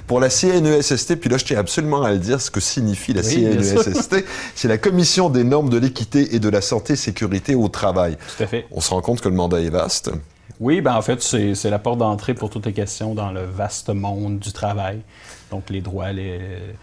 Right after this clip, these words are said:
Speaker 2: les normes du travail, l'équité. Puis là, aujourd'hui, plus spécifiquement, sur le volet santé, sécurité
Speaker 1: Mhm.
Speaker 2: du travail, là, avec le lancement de cette campagne sociétale-là, là.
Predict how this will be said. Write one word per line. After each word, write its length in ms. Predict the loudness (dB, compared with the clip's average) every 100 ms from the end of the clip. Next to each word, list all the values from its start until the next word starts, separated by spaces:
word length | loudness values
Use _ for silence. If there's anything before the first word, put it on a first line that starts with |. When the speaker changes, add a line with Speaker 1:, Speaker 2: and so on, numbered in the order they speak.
| -20 -20 -6
Speaker 2:
les 140 | -2
normes 200 | 0 0
du 80 | -2
travail, 360 | 0 0 0 0
l'équité. 480 | -4 -8 -6 -6
Puis 160 | -4 -2
là, 60 | 0
aujourd'hui, 480 | 0 0 -2 -2
plus 160 | -6 -6
spécifiquement, 720 | -6 -6 -8 -12 -6 -4 -4 -8 -16 -20 -20
sur 220 | -6 -2
le 80 | 0
volet 260 | 2 2 0
santé, 540 | -2 -2 -2 -4 -6
sécurité 580 | -4 -10 -2 -2 0 -4
Speaker 1:
Mhm. 60 | -6
Speaker 2:
du 120 | -8
travail, 380 | -8 -6 -4 -4
là, 100 | -6
avec 200 | -8 -8
le 80 |
lancement 400 | -8 -8 -10 -10
de 60 | -10
cette 180 | -10 -12
campagne 400 | -10 -10 -10 -10
sociétale-là, 600 | -10 -10 -12 -10 -12 -12
là. 100 | -12